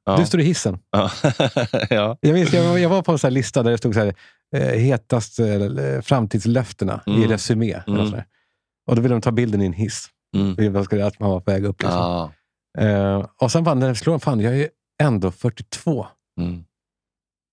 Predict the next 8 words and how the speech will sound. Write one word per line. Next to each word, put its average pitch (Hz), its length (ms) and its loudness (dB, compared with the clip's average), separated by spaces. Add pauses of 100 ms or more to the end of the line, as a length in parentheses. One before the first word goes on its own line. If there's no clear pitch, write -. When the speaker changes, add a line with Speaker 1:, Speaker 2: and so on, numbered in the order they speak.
(240)
Speaker 2:
Nu 143 200 2
är 160 40 2
jag 156 80 2
ju 151 100 0
faktiskt 107 200 -4
medelålders. 98 600 -2 (180)
Speaker 1:
Mm. 85 220 -4 (280)
Speaker 2:
Eller? 156 220 0